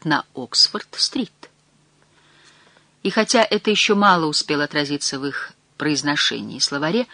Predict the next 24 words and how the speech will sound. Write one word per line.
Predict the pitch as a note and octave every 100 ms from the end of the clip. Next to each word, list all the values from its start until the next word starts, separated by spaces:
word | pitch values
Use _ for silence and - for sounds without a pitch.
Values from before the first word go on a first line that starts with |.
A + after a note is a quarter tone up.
| - _
они | - A3+
явно | G3+ D3 C3 B2+
продвигались | C3+ C#3+ C#3 C3 B2 - - -
вверх | C3+ B2+ C3+ A#2 - -
по | C3
общественной | B2+ - B2+ A#2 - B2+
лестнице, | C#3+ A#3+ - - - A#2+ _ _ -
и | - -
оба | D#3+ D3 C3
отлично | B2+ C3 - D3
это | D3+
сознавали. | D#3+ E3 G3+ A3 B2+ - - _ _ - - - -
Мэри | F#3 B3+ D#4
вся | D4 - C#4 C4+
ее | B3+ A3+ A3 A#3
жизнь | A3+ E4 E4+ C4
казалась | G#3 G#3+ B3+ C4+
сном. | - F#3+ E3+ D#3 F3+ _ _ _ _ -
Выйти | F3+ A#3+
замуж | A#3 A#3 A#3 G3
за |
человека, | G3+ G#3+ G#3 B3 G3
который | F#3 G#3+ G#3
получает | G3 F#3+ A3 G#3+